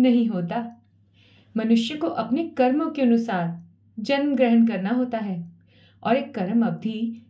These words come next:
समाप्त होने पर उसे मरना भी होता है,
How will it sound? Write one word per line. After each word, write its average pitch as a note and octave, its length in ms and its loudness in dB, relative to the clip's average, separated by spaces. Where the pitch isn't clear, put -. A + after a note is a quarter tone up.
समाप्त E4+ 580 -2
होने A3+ 220 0
पर E3+ 360 -8
उसे E4 260 0
मरना A3+ 500 2
भी G#3+ 140 -2
होता F3+ 260 -2
है, A#3 300 -4